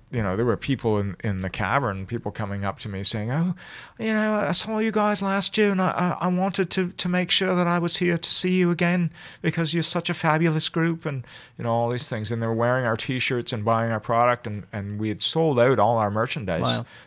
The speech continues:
Speaker 1: the year
Speaker 2: Yeah.
Speaker 1: before that. It was just insane. It's like, who are these people? But they get it there, right? And th-, and this is the difference when you, you know, and I said before,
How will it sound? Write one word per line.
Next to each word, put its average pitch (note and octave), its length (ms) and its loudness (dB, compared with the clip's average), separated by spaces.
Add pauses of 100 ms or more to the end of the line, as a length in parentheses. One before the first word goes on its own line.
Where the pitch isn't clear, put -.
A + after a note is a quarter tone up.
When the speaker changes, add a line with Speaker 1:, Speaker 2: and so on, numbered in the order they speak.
Speaker 1:
the A2+ 80 -4
year A#2 180 2
Speaker 2:
Yeah. A2+ 40 4
Speaker 1:
before A#2 440 0
that. F2+ 280 0 (520)
It E3+ 60 -6
was D#3+ 80 0
just E3 220 -2
insane. F#3 600 -2
It's - 160 -4
like, A#2+ 160 0
who F3+ 180 -4
are G3+ 140 -2
these G#3 220 -2
people? F2 440 -4 (340)
But C#3+ 220 -4
they D3 160 0
get D#3 380 -4
it D3 200 -6
there, - 500 -6
right? A2+ 300 -6
And A#2+ 200 -6
th-, C3 140 -8
and B2 140 -6
this D3+ 180 -2
is E3+ 100 -6
the D#3 80 -6
difference A2 520 -4 (480)
when A2 240 -2
you, A2+ 380 -2 (520)
you A2+ 100 -2
know, G#2+ 160 0
and G#2+ 100 0
I G2+ 120 0
said A2+ 260 0
before, G#2+ 640 0